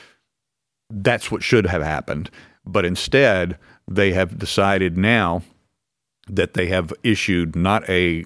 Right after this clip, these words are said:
order to appear, but an actual arrest warrant. So I'm going to voluntarily be arrested. So I'm going to go to the F B I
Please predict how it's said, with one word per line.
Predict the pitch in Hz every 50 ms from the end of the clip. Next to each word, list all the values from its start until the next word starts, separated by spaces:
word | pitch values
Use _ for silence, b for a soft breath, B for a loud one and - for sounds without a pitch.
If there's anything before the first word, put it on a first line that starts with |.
| - -
order | 95 101 90 85 82 76
to | - _ - - 71
appear, | 69 - - - 156 147 110 87 85 78
but | 78 85 78 - -
an | 90 80 80 78
actual | - 85 87 87 80 - - 92 85 82 73
arrest | 69 73 82 87 87 87 - - -
warrant. | 76 71 62 60 62 60 - B B B B B B
So | - - 82
I'm | 76 82 87 90
going | 82 85 90
to | 87
voluntarily | 78 80 78 92 92 95 87 90 101 - - - 120 165 196 160 95 82 95 95
be | 90 90 95 87
arrested. | 85 85 90 101 92 - - - - 65 - -
So | - 73
I'm | 76 78
going | 80 80 87 87
to | 90
go | 82 87 95 90 95 104
to | - 117
the | 107 110 92
F | 104 110 -
B | - 120 110
I | 107 107 110 110 117 117